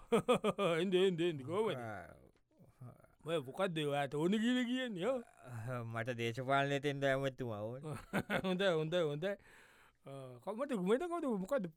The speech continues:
Speaker 1: පොරක් වෙන මොකද්ද කතා
Speaker 2: ඔව්,
Speaker 1: කරන්නේ?
Speaker 2: නෑ, මෙහෙමයි.
Speaker 1: ඔව්.
Speaker 2: මගේ සීනය තමයි පොරක් වෙන එක.
Speaker 1: ආ, පොරක් වෙන සීනය.
Speaker 2: ඔව්, මං ඒකට සින්දු කියන්න ගියා, ඒක හරි ගියේ නෑ.
Speaker 1: ආ.
Speaker 2: ක්‍රිකට් ගාන්න ගියා.
Speaker 1: හ්ම්, හ්ම්. පොරක් වෙන්න බැරි වුණා.
Speaker 2: ඔව්, ඊට පස්සේ මාධ්‍යවේදියෙක් වෙන්න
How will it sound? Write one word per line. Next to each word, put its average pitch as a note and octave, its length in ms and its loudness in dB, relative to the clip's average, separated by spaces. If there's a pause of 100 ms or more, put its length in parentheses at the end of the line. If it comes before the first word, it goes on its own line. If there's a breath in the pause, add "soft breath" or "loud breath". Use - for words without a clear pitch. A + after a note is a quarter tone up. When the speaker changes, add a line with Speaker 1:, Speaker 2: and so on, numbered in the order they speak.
(220)
Speaker 1:
පොරක් F3+ 360 -6
වෙන C#4 220 -6
මොකද්ද C#4 260 -4
කතා C4 280 0
Speaker 2:
ඔව්, D3+ 40 2
Speaker 1:
කරන්නේ? C3+ 220 -2
Speaker 2:
නෑ, B2+ 180 -2
මෙහෙමයි. B2 560 -4
Speaker 1:
ඔව්. D#3 240 -4 (200)
Speaker 2:
මගේ B2+ 380 -2
සීනය D3 540 0
තමයි E3 340 2
පොරක් E3 400 4
වෙන A2 200 -4
එක. E2 160 -14 (420)
Speaker 1:
ආ, A#2 180 -12 (140)
පොරක් - 360 0
වෙන G#3 180 0 (100)
සීනය. F3 380 -4
Speaker 2:
ඔව්, C3+ 200 -2
මං B2+ 320 -4
ඒකට C#3 400 0
සින්දු C#3+ 380 -4
කියන්න C#3 340 0
ගියා, B2+ 380 0
ඒක A#2 160 -2
හරි A2+ 240 -2
ගියේ G#2+ 240 -8
නෑ. F#2 380 -12
Speaker 1:
ආ. C3 200 -6 (160)
Speaker 2:
ක්‍රිකට් B2+ 460 -4
ගාන්න A#2+ 360 0
ගියා. G#2+ 360 -6 (160)
Speaker 1:
හ්ම්, D3+ 220 -6
හ්ම්. B2+ 200 -8
පොරක් F#3+ 300 2
වෙන්න F#3 180 2
බැරි E3+ 240 2
වුණා. B2+ 220 -6
Speaker 2:
ඔව්, A#2+ 100 -4
ඊට B2 240 -4
පස්සේ B2+ 320 -2
මාධ්‍යවේදියෙක් C3 960 0
වෙන්න A#2+ 240 -4